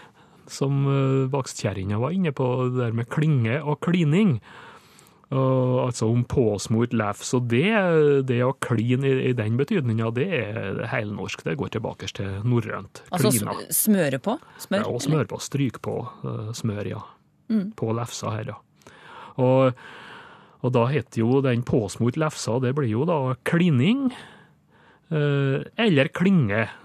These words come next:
Speaker 1: Det må man vel se på som, eh, to varianter av, eh, samme ord, da.
Speaker 2: Det var lefsene, det.
Speaker 1: Mhm.
Speaker 2: Eh, Kjersti Ingolfsdotter Vevatnet, hun vil at vi skal kommentere kakesorten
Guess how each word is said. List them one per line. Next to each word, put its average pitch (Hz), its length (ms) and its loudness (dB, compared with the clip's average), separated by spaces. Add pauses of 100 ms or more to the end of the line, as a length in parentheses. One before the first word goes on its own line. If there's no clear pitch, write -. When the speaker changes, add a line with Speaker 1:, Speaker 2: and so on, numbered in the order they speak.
(100)
Speaker 1:
Det 131 180 0
må 135 220 0
man 104 100 0
vel 120 80 0
se 110 160 -2
på 101 160 -4
som, 120 280 2
eh, 120 160 2
to 107 180 -2
varianter 110 500 -2
av, 110 540 0
eh, 113 560 -4 (100)
samme 110 680 -2 (260)
ord, 117 320 -2
da. 110 120 -4 (1160)
Speaker 2:
Det 190 120 4
var 208 160 6 (220)
lefsene, 208 760 2
det. 277 140 6 (320)
Speaker 1:
Mhm. 110 240 0
Speaker 2:
Eh, 196 380 4
Kjersti 202 400 0
Ingolfsdotter 170 640 2
Vevatnet, 180 720 2
hun 185 140 4
vil 208 260 0
at 175 140 -6
vi 170 100 -4
skal 160 180 -6
kommentere 151 540 -4
kakesorten 135 800 -6